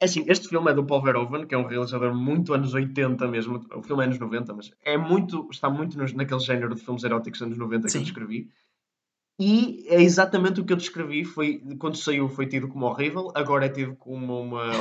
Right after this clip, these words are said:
Speaker 1: obra-prima <laughs> reencontrada. Eu vi este filme já há algum tempo, ah, e tenho a dizer que não concordo com nenhum, nenhuma das opiniões. Eu acho que não é um mau filme,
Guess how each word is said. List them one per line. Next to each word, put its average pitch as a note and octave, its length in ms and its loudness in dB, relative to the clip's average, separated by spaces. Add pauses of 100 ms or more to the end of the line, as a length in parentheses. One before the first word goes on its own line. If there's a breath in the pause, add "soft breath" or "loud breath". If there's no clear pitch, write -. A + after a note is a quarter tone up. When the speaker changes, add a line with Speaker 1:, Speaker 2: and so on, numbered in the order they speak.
Speaker 1:
obra-prima B2 540 -2
<laughs> A2+ 40 -6
reencontrada. C3 840 -2 (460)
Eu F3+ 120 6
vi G#3+ 100 4
este - 220 2
filme C3 380 -4 (120)
já B2+ 100 -4
há - 20 2
algum C3 220 0
tempo, A2+ 360 -10 (580)
ah, D3+ 360 0
e E3+ 260 2 (320)
tenho G#3+ 160 4
a E3+ 40 6
dizer D3+ 160 0
que E3 80 -10
não D#3+ 120 -2
concordo C#3 420 0
com C#3 120 -2
nenhum, C3+ 460 0
nenhuma C#3 340 -2
das C3 140 -4
opiniões. A#2 520 -2
Eu B2+ 100 -2
acho C3+ 220 -4
que - 60 -20 (180)
não D3 320 -4
é C#3+ 100 0
um C#3+ 120 -2
mau C3 260 -2
filme, C3 520 -4